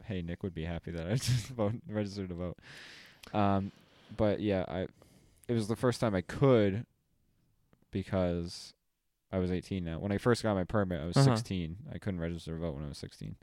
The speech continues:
Speaker 2: Yeah, I don't know if Massachusetts, Massachusetts does do pre-registration. I don't know when they started doing that, though.
Speaker 1: I did sign up to be an organ donor when I was sixteen, though.
Speaker 2: Hey.
Speaker 1: I'm still an organ donor.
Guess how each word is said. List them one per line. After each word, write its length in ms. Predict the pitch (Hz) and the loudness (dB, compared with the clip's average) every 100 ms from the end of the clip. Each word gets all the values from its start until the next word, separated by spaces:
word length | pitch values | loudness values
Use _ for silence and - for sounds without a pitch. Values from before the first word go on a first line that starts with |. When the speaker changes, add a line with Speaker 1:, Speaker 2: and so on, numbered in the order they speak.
| - - - - - - 135 | -20 -20 -20 -20 -20 -10 4
Speaker 2:
Yeah, 240 | 127 120 | 6 8
I 100 | 131 | 8
don't 80 | 147 | 6
know 80 | 139 | 4
if 80 | |
Massachusetts, 720 | 120 113 - - 110 117 113 - | 4 2 0 -4 -2 -2 -4 4
Massachusetts 480 | 175 214 220 196 147 | 6 6 4 2 8
does 200 | 135 143 | 8 8
do 140 | 143 | 4
pre-registration. 800 | - 135 139 135 - 135 135 151 | 4 6 6 4 4 4 6 2
I 80 | 127 | 4
don't 100 | 143 | 4
know 80 | 131 | 4
when 140 | 117 | 6
they 80 | 107 | 4
started 320 | - 104 104 | 2 2 2
doing 240 | 104 107 104 | 0 0 0
that, 140 | 101 | 0
though. 200 | 110 107 - _ - | 2 0 -2 _ -2
Speaker 1:
I 80 | 110 | 0
did 160 | 117 117 | 0 -2
sign 220 | 123 107 | 0 0
up 60 | - | 0
to 80 | |
be 80 | 95 | -2
an 80 | 90 | -2
organ 280 | 90 90 87 | -2 -4 -4
donor 280 | 82 78 80 | -6 -6 -6
when 80 | |
I 80 | 80 | -6
was 100 | 80 | -8
sixteen, 440 | - 85 - 82 80 | -10 -12 -10 -10 -8
though. 120 | 85 - | -10 0
Speaker 2:
Hey. 320 | 180 254 131 - _ _ _ _ _ - | 0 0 -6 -8 _ _ _ _ _ -14
Speaker 1:
I'm 100 | 80 | -12
still 280 | 80 - 87 | -10 -8 -6
an 60 | 87 | -6
organ 260 | 80 82 82 | -8 -10 -12
donor. 300 | 85 87 | -10 -12